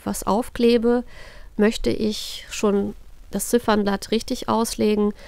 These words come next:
mir ein Loch reinmachen und, äh, die Ziffernblättern von außen fixieren. Dafür nehme ich eine Prickelunterlage, eine Prickelnadel und um den, die, das Loch zu vergrößern,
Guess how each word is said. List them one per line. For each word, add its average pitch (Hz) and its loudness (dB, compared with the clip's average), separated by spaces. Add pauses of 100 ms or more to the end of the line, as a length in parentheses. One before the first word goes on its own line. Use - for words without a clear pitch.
(240)
mir 202 2
ein 185 2
Loch 185 -2
reinmachen 208 4 (120)
und, 196 -4
äh, 190 -2
die 180 -2 (140)
Ziffernblättern 202 0
von 185 -2
außen 214 -2
fixieren. 185 -2 (540)
Dafür 208 2
nehme 202 6
ich - -4
eine 190 0
Prickelunterlage, 226 4
eine 208 2
Prickelnadel 202 8 (420)
und 196 0
um 190 2
den, 190 0
die, 196 0
das 185 -2
Loch 196 0
zu - -4
vergrößern, 185 0